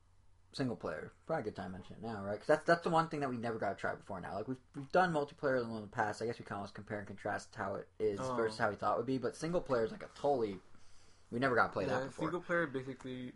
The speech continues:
Speaker 2: you're just stuck with the splatter shot.
Speaker 1: Yeah.
Speaker 2: You
Speaker 1: It's Mario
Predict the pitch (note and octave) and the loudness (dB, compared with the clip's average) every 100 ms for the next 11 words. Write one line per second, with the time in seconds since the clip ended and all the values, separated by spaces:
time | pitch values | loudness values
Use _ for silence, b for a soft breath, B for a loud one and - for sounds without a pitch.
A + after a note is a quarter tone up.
0 | - B2 A#2 B2+ - A#2+ - A#2+ - - | -6 -4 0 -2 -2 -6 -4 -10 -12 -6
1 | A2 A2 B2 C3 B2+ C3 - A2+ A2 A#2+ | -4 -2 -4 -4 -4 -6 -8 -2 0 0
2 | A#2 A#2 A2+ A2+ A2+ A2 b b b b | -2 -4 -4 -4 -6 -10 b b b b
3 | - E3 C#4+ A3+ C#3+ | -6 -4 -2 4 4